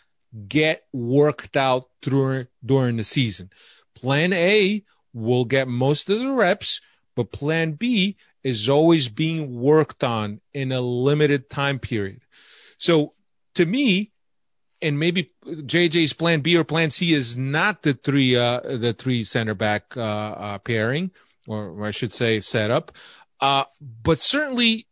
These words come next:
he's gotta have some kind of a plan B in place in the event that something happens and he has to make some radical changes.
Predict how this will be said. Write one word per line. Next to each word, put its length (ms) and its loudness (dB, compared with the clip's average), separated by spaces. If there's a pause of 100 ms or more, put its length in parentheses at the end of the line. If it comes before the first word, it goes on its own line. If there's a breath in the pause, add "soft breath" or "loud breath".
he's 240 0
gotta 420 0
have 320 0
some 300 0
kind 320 -2
of 100 -2
a 60 0
plan 540 -2
B 360 -2
in 160 -2
place 640 0 (640 loud breath)
in 260 -2
the 180 2
event 440 -2
that 160 -2
something 320 -2
happens 500 -2
and 100 0
he 140 -2
has 240 0
to 100 0
make 180 -4
some 180 -4
radical 340 -4
changes. 540 -6